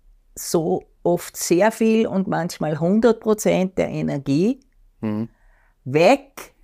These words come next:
Speaker 1: die man fürs Lernen brauchen würde. Und darum zahlt sich das ja auch vom Sachwissen her aus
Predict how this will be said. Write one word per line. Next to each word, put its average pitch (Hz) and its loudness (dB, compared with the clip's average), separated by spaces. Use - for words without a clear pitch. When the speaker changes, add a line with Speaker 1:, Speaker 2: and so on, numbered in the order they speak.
Speaker 1:
die 196 4
man 185 2
fürs 175 -4
Lernen 156 2
brauchen 143 -4
würde. 135 -4
Und 165 -8
darum 170 4
zahlt 139 0
sich 170 -4
das 151 -2
ja 147 -2
auch - -6
vom 139 -2
Sachwissen - -2
her 143 2
aus - -2